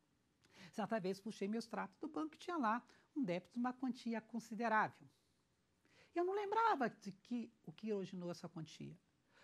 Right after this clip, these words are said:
Poderia de imediato, se não tomasse as cautelas necessárias, ajuizar a ação pedindo a devolução daquele dinheiro em dobro. Não é? Podia pedir a devolução.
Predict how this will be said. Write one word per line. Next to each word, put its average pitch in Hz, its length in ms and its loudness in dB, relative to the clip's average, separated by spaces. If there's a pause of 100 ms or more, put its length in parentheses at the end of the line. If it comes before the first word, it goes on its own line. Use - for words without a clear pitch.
Poderia 214 420 2
de 156 80 -6
imediato, 180 600 0
se - 160 -10
não 190 100 -4
tomasse 160 720 -6
as 156 140 -8
cautelas 156 560 -6
necessárias, 247 640 -2
ajuizar 220 460 0
a - 20 2
ação 254 260 -2
pedindo 247 320 0
a 240 40 2
devolução 196 500 0
daquele 226 260 -2
dinheiro 196 440 2
em 247 80 4
dobro. 160 500 2 (1040)
Não 240 80 4
é? 262 120 2 (640)
Podia 170 200 -4
pedir 233 320 0
a 226 60 0
devolução. 165 480 -4